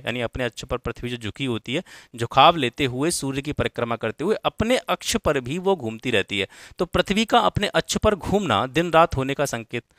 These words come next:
देता है, मतलब दिन रात जो होते हैं वो पृथ्वी के अपने अक्ष पर घूमने के कारण होता है। ये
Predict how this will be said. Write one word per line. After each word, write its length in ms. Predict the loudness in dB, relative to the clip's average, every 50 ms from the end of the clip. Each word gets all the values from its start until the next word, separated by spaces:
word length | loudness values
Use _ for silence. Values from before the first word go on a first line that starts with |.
| _ _ _ _ -2
देता 280 | -2 -2 0 0 -4
है, 80 | -4 -2 -4
मतलब 200 | -4 -4 -4 -2
दिन 260 | 0 -2 -2 2 4
रात 180 | 4 4 4
जो 160 | 4 0 -2 0
होते 280 | -2 -2 -2 -4 -4
हैं 220 | -2 0 0 -2 -2 -4 -12 -20 -20 _ -2
वो 100 | -2 0
पृथ्वी 360 | 0 0 -2 -2 0 -2 -2
के 160 | 0 2 0
अपने 300 | 0 2 -2 -2 -2 -2
अक्ष 260 | -2 -2 -4 -4 -6 -4
पर 160 | -2 -2 -2
घूमने 340 | -2 -4 -6 -2 -2 -2 -2
के 80 | -2
कारण 220 | -2 -2 -2 -2 -2
होता 180 | -4 -6 -6
है। 60 | -6
ये 320 | 0 4 4 4 4 2